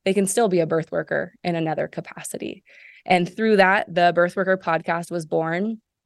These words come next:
So I am the biggest birth nerd, but also the biggest business nerd. And so the Birth Worker podcast, we have amazing guest experts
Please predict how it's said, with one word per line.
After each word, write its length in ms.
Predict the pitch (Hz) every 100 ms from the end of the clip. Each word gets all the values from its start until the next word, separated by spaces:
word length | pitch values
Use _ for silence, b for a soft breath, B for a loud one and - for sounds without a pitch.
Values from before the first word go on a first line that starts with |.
| _ _
So 380 | - 190 175 165 -
I 380 | 180 180 175 170
am 140 | 185
the 80 | 185
biggest 420 | 170 165 190 190
birth 280 | 165 165 165
nerd, 340 | 196 202 240
but 100 | 196
also 220 | 170 160 175
the 100 | 175
biggest 460 | 165 165 160 175
business 440 | 156 160 175 185 190
nerd. 420 | 202 214 240 254 B B B B
And 160 | 185
so 120 | 190 180
the 80 |
Birth 220 | 170 175 180
Worker 180 | 165
podcast, 680 | 170 165 156 165 165 156 - B B -
we 80 |
have 340 | 175 170 165 165 -
amazing 640 | 175 170 180 180 175 175
guest 280 | 165 175 -
experts 540 | 165 - 170 165 -